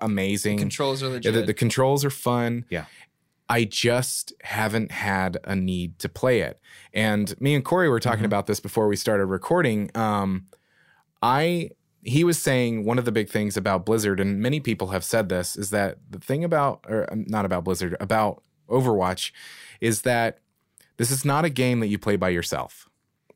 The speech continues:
Speaker 2: Not
Speaker 1: And
Speaker 2: for me, at least. Yeah.
Speaker 1: many times when I'm playing video games,
Speaker 3: Yeah.
Speaker 1: video games are like my escape.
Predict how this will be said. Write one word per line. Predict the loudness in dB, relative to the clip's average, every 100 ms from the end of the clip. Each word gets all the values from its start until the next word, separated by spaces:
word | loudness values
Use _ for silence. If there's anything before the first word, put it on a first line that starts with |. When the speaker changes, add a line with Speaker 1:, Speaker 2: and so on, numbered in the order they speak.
| _ _ -2
Speaker 2:
Not | 0
Speaker 1:
And | 2
Speaker 2:
for | 0
me, | -2
at | -6
least. | -8 -4 0
Yeah. |
Speaker 1:
many | 2 2
times | 2 2 4 2 -2 -2
when | 0 2
I'm | 2 0
playing | 2 2 2
video | 2 2 2
games, | 2 0 -2 -6 -10 -16 _
Speaker 3:
Yeah. | -6 -6 -8 _ _ _ _ _ _ -20 -20 -18
Speaker 1:
video | -14 -4 0 2 2
games | 0 0
are | 0
like | -2 -2
my | -2 -2
escape. | -2 -6 -2 -2 -2